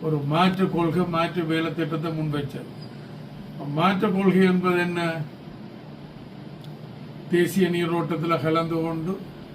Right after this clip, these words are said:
நாடாளுமன்ற ஜனநாயகம், தேசிய நல்லிணக்கத்தை கூடாக, நான் ஏற்கனவே சொன்ன இந்த மூன்று வகையான, மூன்று ஆணாக்கள் என்று சொன்ன அந்த பிரச்சனைகளை தீர்க்கிறது தான் எங்களோட கொள்கையாகவும் வேலை திட்டமாகவும் இருந்தது.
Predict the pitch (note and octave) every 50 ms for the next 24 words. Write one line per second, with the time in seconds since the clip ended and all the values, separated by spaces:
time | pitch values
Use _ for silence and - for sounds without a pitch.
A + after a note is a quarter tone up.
0 | - - - - - - - - - - - - - - - - E3 E3 E3+ E3+
1 | E3+ E3+ E3+ E3+ E3+ E3+ E3+ D#3 E3 D#3 C#3+ D#3+ D#3+ E3 E3+ E3+ E3 E3 E3 E3
2 | D#3+ D#3 E3 F#3+ G3+ - - - - - - - - - - F3+ F3 F3+ F3 F3+
3 | G3 F#3 E3+ D#3+ D#3 E3 F3 F3 F3 E3+ D#3 E3 D#3+ D3 E3+ D#3+ - D#3 E3 D#3+
4 | E3 E3 D#3+ D#3+ D#3 D3+ C#3+ F#3 A#3 - - - - - - - - - - D#3+
5 | D#3+ E3+ E3+ - F3+ F3+ F3 F3 E3+ D#3+ E3 E3+ E3+ E3+ E3+ E3+ E3+ E3 E3 D#3+
6 | D#3+ E3+ F3 E3+ E3+ E3+ E3 E3 D#3+ E3 E3 E3 E3 E3 D#3+ D#3+ - - - -
7 | - - - - - - - - - - - F3 F3 F3+ F3 E3+ E3 D#3 D3+ E3
8 | E3+ F3 E3+ E3+ E3 D3 E3 E3+ D#3+ E3 D#3 D3+ - E3 D#3 D#3 D#3+ F3 F#3+ G3
9 | F#3 F3 E3 E3 D#3+ D3+ E3 D#3+ D#3+ D3 E3 E3 D#3+ D#3+ D#3+ D#3 - E3 D#3 D3
10 | - D#3+ D#3 D#3+ D3+ D3+ D3+ E3+ F#3 G3 G#3+ - - - - - - - - -
11 | - - - - - D#3+ D#3 D3+ D3+ D#3 D#3 D#3+ D#3+ E3 D#3+ D#3 D3+ D3 C#3+ D3
12 | D3+ - - - - - - - - - E3+ F3 D#3+ D3 E3+ E3 D#3+ D#3+ D3+ D3
13 | D#3+ E3+ E3+ E3+ D#3+ D#3+ D#3+ D#3+ D#3 D#3 E3 D#3+ D3 E3 D#3+ D#3 D#3 D#3 D#3 D#3
14 | D3+ D3 D#3 D#3+ D#3+ D#3 D3+ D3+ C#3+ C#3+ C#3 C3 B2+ B2+ B2 - -